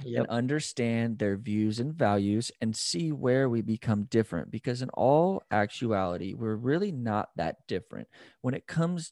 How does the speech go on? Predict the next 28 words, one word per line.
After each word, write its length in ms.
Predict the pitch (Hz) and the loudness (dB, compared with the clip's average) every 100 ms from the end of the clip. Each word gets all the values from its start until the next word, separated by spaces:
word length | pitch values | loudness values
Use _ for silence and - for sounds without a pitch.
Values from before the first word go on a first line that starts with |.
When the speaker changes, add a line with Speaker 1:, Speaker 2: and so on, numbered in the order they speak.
| - | -2
Speaker 1:
to 320 | 143 135 123 | 0 2 0
social 560 | 120 127 113 120 123 113 | 0 0 0 0 -4 -4
injustice 720 | 107 82 87 - 85 95 - 104 | -4 -2 -4 -4 -6 -6 -6 -6
and 160 | 101 | -2
the 60 | 98 | 0
racism 720 | 98 101 - 87 98 90 90 | 2 0 0 -4 -4 -4 -4
and 100 | 87 | -2
all 160 | 90 117 | 0 2
this 200 | 127 - | 0 -2
crap 260 | - 85 | -4 -4
that 120 | - - | -4 -6
everybody 440 | 110 117 110 101 | -4 -2 0 0
likes 340 | 90 95 - - - | 0 -4 -8 -14 -8
to 340 | 101 92 90 _ - - _ - | -4 -4 -4 _ -20 -20 _ -8
pertain 480 | 110 - 107 107 101 | -8 -4 -2 -2 -2
to 460 | - 82 67 57 - | -4 -6 -4 -6 -8
in 400 | - 98 87 73 _ - _ | -4 -4 -4 -6 _ -20 _
the 60 | 107 | -2
United 360 | 104 95 95 98 | 2 2 2 -2
States, 440 | - 73 76 - - - - - | -4 -6 -6 -14 -18 -20 -20 -10
Speaker 2:
Mm-hmm. 360 | 117 123 117 113 | -6 -4 -2 -2
Speaker 1:
it's 280 | 135 - - | -4 -6 -4
not 300 | 151 165 - | 0 0 -2
true. 380 | - - 104 - - | -6 -4 -4 -6 -10
You 180 | 123 135 | -4 0
look 220 | 156 185 | 0 0
at 120 | - | -2
the, 100 | 151 | -6